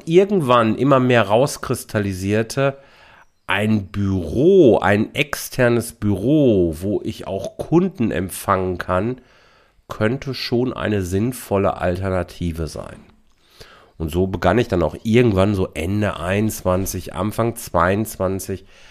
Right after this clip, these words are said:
mich mit dem Gedanken zu beschäftigen, überlegte, wie groß darf ein Büro sein, ähm, was darf das auch kosten? Ich fing also das erste Mal an zu kalkulieren. Es dürfen ja hier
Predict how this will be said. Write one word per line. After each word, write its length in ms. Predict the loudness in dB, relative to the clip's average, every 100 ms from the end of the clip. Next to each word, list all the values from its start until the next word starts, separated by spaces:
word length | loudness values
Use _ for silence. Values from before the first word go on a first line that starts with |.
| -20 -20 _ _ -20
mich 500 | -14 -12 -2 -2 2
mit 140 | 0 2
dem 100 | 2
Gedanken 420 | 4 4 2 -4
zu 140 | -4
beschäftigen, 800 | -6 -2 0 0 -4 -6 -4 -4
überlegte, 960 | -2 2 2 4 0 -2 -2 2 2 0 -10 _ _
wie 320 | -16 -10 -8
groß 440 | -6 -2 -2 -4
darf 300 | -2 0 0
ein 240 | -4 -8 -6
Büro 420 | -6 -2 -2 -2
sein, 720 | -4 -4 -2 0 0 -2 -6 -10 -20 -20 -20 -20 -8
ähm, 920 | 0 2 2 0 0 -2 -4 -6 -12
was 280 | -16 -12 -10
darf 180 | -10 -8
das 200 | -8 -4
auch 220 | -6 -6
kosten? 480 | 0 0 -2 -6 -4
Ich 160 | -4
fing 220 | -4 -4 -2
also 160 | -4
das 100 | -6
erste 360 | -6 -8 -6 -6
Mal 240 | -4 -4
an 160 | -4 -8
zu 140 | -10
kalkulieren. 720 | -10 -10 -8 -8 -4 -2 -2 -6
Es 200 | -10 -20
dürfen 340 | -12 -10 -6
ja 40 |
hier 320 | -6 -4 -6